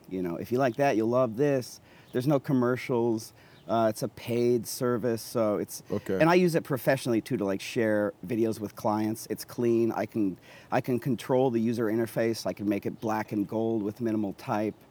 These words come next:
Speaker 2: Gotcha.
Speaker 1: They can enter a password. Um, but they used to do this thing called Vimeo staff picks, and if you made Vimeo staff pick,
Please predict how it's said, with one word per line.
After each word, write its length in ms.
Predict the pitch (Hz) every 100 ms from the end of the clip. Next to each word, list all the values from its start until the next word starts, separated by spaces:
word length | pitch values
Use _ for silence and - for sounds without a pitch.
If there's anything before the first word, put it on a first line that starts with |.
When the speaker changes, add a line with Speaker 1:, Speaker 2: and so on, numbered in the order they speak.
| - -
Speaker 2:
Gotcha. 200 | - 92
Speaker 1:
They 120 | 90 120
can 160 | 107
enter 300 | 104 107 127
a 60 | 107
password. 840 | - 120 110 - 117 113 110 107 107 - - -
Um, 380 | 110 101 92 85 - - -
but 100 | 123
they 80 | 147
used 140 | 151
to 80 | 151
do 80 | 135
this 140 | 120
thing 180 | - 117
called 200 | 127 104
Vimeo 320 | 127 123 113
staff 460 | 104 - 117 120 -
picks, 480 | 120 92 - - -
and 100 | 123
if 160 | 110 113
you 100 | 143
made 260 | 151 127 90
Vimeo 360 | 107 127 120 104
staff 400 | - 117 107 -
pick, 360 | 120 87 -